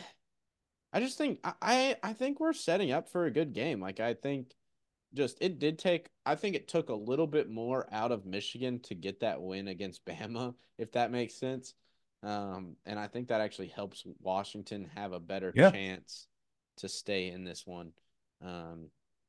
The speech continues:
Speaker 1: but I think Michigan, like we said, they have that kind of culture that, like, they aren't just, like,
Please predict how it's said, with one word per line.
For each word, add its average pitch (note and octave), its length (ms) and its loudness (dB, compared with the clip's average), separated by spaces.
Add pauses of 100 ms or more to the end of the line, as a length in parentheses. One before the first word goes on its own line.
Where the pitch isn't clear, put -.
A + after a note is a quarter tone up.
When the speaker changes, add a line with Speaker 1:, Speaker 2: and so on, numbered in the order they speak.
(140)
Speaker 1:
but A#2+ 220 8
I C#3 120 10
think G3+ 240 4
Michigan, D#3+ 560 2 (240)
like D#3 180 4
we B2 80 -2
said, E2 240 -10
they E3 180 4
have C3 420 2
that A#2 260 2
kind A#2 240 -4
of G#2 160 -10
culture A2 420 -2
that, F#2+ 220 -2
like, F#2 200 -4 (220)
they A#2 160 2
aren't A#2 280 -2
just, G#2 380 -4
like, G2+ 200 -2